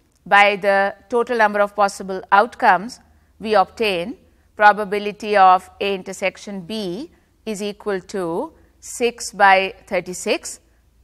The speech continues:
and that is one over six। हमारे मल्टीप्लिकेशन थ्योरम की इक्वेशन क्या थी? Probability of A intersection B is equal to probability of A into the probability of B in the case of independent events।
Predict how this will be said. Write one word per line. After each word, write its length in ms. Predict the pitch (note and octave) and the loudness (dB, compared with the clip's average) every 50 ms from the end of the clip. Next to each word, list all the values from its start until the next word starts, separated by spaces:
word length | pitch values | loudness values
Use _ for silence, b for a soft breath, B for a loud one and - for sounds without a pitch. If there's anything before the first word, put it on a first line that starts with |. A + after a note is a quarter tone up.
| _ _ - | _ _ -8
and 160 | G#3 G3 G3 | -4 0 2
that 180 | G3 F#3 F3 | 2 2 2
is 220 | G#3 C#4 D#4+ - - _ _ _ _ | 0 -8 -10 -12 -18 _ _ _ _
one 240 | F3+ G3 F#3 F#3+ F#3 | 0 2 2 2 2
over 180 | F3 E3+ E3+ | -2 -6 -8
six। 400 | E3 - - C#3 - - - - _ _ _ _ _ _ _ _ _ _ _ _ _ _ _ _ _ _ _ _ _ _ _ _ _ _ _ _ - | -8 -8 -12 -12 -12 -14 -20 -20 _ _ _ _ _ _ _ _ _ _ _ _ _ _ _ _ _ _ _ _ _ _ _ _ _ _ _ _ -4
हमारे 640 | A#3 A3+ A3+ A#3 A3+ A#3 A#3+ B3 A#3+ A#3 A3 F#3+ - - | -2 2 6 6 6 6 6 4 2 2 0 -2 -4 -2
मल्टीप्लिकेशन 760 | G3+ G3+ G3+ G3+ B3 G#3+ B3 A#3+ - A#3+ A#3 A#3+ - C#4 C4+ B3 | 0 0 0 -2 -4 -8 -8 -6 -2 -2 -2 -2 -2 -6 -8 -6
थ्योरम 360 | - C4 A#3 A#3 A#3 A#3+ A#3+ A#3 | -2 0 2 2 2 0 -4 -6
की 140 | A#3+ A3 G#3+ | -8 -8 -8
इक्वेशन 560 | G#3+ - G#3 G#3 G#3 F#3+ G#3+ A#3 A#3 A#3 A3+ - - _ _ | -6 -4 -2 -2 -2 -2 -4 -6 -6 -6 -10 -14 -18 _ _
क्या 180 | - G#3+ G#3 G#3+ | 2 4 4 4
थी? 200 | G#3 - D4 D#4+ D5 - _ _ _ _ _ _ _ _ _ _ _ - | 4 0 -8 -8 -8 -10 _ _ _ _ _ _ _ _ _ _ _ 0
Probability 600 | A3+ G#3+ G#3+ G#3+ G#3+ G3 A3 A3 A3+ G3 - A3+ | 2 2 2 2 -2 -4 -4 -4 -4 -4 -2 0
of 160 | A3+ A3+ A3+ | 0 0 2
A 100 | A#3 G#3+ A3 | 2 0 0
intersection 580 | A3 A3+ A3+ - B3 A#3 A#3+ - - C4 A#3+ | -2 -4 -8 -6 -6 -8 -8 -8 -10 -8 -8
B 440 | G#3+ G#3 A3+ A#3 A#3+ B3 B3 B3 - - | -8 -6 -6 -6 -4 -6 -6 -8 -8 -10
is 120 | G#3 F#3+ | -10 -8
equal 300 | G#3+ G#3+ G#3+ - A#3 A3 | -8 -10 -8 -8 -8 -8
to 100 | G#3 A#3+ | -8 -8
probability 720 | G#3+ - A3+ G#3+ G#3 A3 A3 G3+ A3+ G#3 A#3 G#3+ - A#3+ A#3 | -4 2 2 2 2 2 -2 -6 -8 -8 -8 -10 -10 -6 -6
of 180 | A#3 A3+ - - | -6 -6 -6 -4
A 380 | A#3 A3 A3 A3 A3+ A3+ A#3 b b b b b b - | -4 -2 -2 -2 -4 -6 -8 b b b b b b -8
into 320 | - A3+ A#3 G#3+ - B3+ A#3 | -6 -6 -6 -6 -6 -6 -6
the 80 | A#3 | -6
probability 640 | G#3+ - A3+ A3+ A3+ A#3 G#3+ A#3 A3+ A#3+ G#3 - B3 | -2 2 2 2 2 2 -2 -8 -8 -8 -8 -6 -6
of 160 | B3+ A3+ G#3 | -6 -6 -8
B 240 | A#3 B3 C4 D#4+ A#4+ _ _ _ _ _ _ _ _ _ | -10 -10 -10 -10 -12 _ _ _ _ _ _ _ _ _
in 100 | - G#3 | -8 -6
the 100 | G#3 A3 | -4 -4
case 300 | G#3 A3 G#3+ G#3+ G#3 - | -2 -2 -2 -2 -2 -2
of 280 | A3 G3+ G3 F#3 - - - | 0 0 0 0 -2 -6 -12
independent 560 | G#3 G3 G3+ G3+ - G3 G3 G3+ G3 G3 A3 | -12 -10 -8 -4 -2 -2 -2 -2 -6 -10 -10
events। 480 | G3+ F#3+ F#3+ G3 B3 F4+ - - - | -8 -6 -6 -6 -6 -8 -14 -20 -20